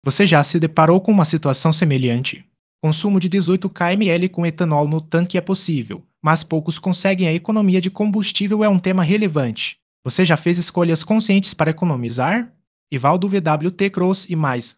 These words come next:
Veja próximos sus da Almoda Jacó no Brasil. Novos modelos de carro sempre chamam a atenção. Você já se imaginou dirigindo um S U V? Desafio da internet. Você consegue achar os quatro animais nesta imagem?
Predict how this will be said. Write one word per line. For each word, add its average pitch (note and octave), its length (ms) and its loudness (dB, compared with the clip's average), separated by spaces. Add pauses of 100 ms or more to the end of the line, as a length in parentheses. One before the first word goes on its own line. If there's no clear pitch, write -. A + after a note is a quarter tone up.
Veja F#3+ 260 2
próximos E3 520 -2
sus G#3+ 300 -2
da E3+ 80 0
Almoda C3+ 400 0
Jacó F3 320 -2
no C3+ 100 -4
Brasil. E3+ 320 0
Novos F3+ 320 0
modelos F#3 400 0
de D#3+ 100 -4
carro F3+ 360 0
sempre F#3 400 -2
chamam F#3+ 320 0
a F3 40 0
atenção. F3+ 600 -2 (420)
Você C#3+ 220 2
já E3 160 6
se D3+ 140 0
imaginou E3+ 400 4
dirigindo E3+ 340 4
um A3+ 80 6
S F#3+ 180 4
U C#3+ 40 0
V? B2+ 320 -2 (420)
Desafio F#3 360 2
da F3+ 120 2
internet. D3 580 -2 (140)
Você C3+ 240 -2
consegue G3+ 400 0
achar F#3 260 2
os F3+ 120 -2
quatro F#3 320 2
animais D3 400 0
nesta F#3 260 0
imagem? C3+ 560 -2